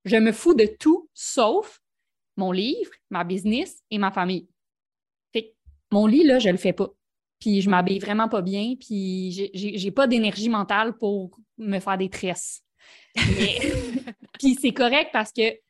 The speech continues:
ce que je me suis dit que j'allais faire, je le fais. Puis là, je suis comme, « Hey, genre, je, ça, là, ça fait cinq jours que je suis disciplinée, puis que je fais ce que j'ai dit que j'allais faire, puis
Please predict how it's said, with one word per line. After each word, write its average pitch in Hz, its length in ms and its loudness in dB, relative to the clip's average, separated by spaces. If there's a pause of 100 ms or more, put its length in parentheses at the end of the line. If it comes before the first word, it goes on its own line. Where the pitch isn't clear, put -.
(180)
ce - 140 -20
que 254 160 2
je 247 80 2
me 214 100 0
suis 202 220 -6
dit 196 240 -4
que 294 60 -2
j'allais 190 220 0
faire, 226 220 -4
je 220 100 -8
le 185 120 -4
fais. 240 260 -4
Puis - 80 -16
là, 254 60 -4
je 220 60 -6
suis - 80 -18
comme, « 202 200 -8
Hey, 294 240 -2
genre, 196 220 -4
je, - 140 -20 (320)
ça, 175 220 -12
là, 220 120 -4
ça 208 180 -4
fait 196 140 -8
cinq 254 300 -2
jours 262 360 -4
que 214 240 -4 (360)
je - 60 -20
suis 208 140 -6
disciplinée, 233 800 2
puis 247 140 -4
que 185 140 -2
je - 140 -6
fais 220 300 2
ce 226 80 -6
que 220 100 -4
j'ai 202 140 -4
dit 196 120 -8
que 196 40 -6
j'allais 190 220 -2
faire, 226 320 -2
puis 208 160 -10